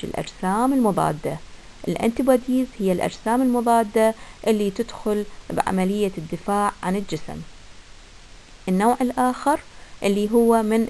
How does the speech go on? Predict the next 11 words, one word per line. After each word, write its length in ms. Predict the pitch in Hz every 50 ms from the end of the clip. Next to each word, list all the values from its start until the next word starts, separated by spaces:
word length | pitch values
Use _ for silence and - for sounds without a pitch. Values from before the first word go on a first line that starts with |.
| - -
كريات 420 | - 190 185 185 190 208 226 247
الدم 260 | 233 196 214 226 233
البيض 380 | 240 226 208 220 220 226 196 185
الغير 340 | 175 175 - 185 202 233 233
حبيبية 600 | - 254 233 254 247 247 233 254 247 254 269 262
اللي 200 | 247 196 185 196
هي 100 | 208 214
المونوسايت. 680 | 190 180 175 185 214 254 277 269 269 - - - - 160 - - - - - - - - - - - - - - - - - - - - - - -
المونوسايت 800 | 214 214 226 285 359 370 330 294 - - 240 214 202 190 190 190 - - - - - - - - - - - - 185
they 200 | 190 233 233 202 - - - 175
attack 380 | 175 - - 226 220 262 349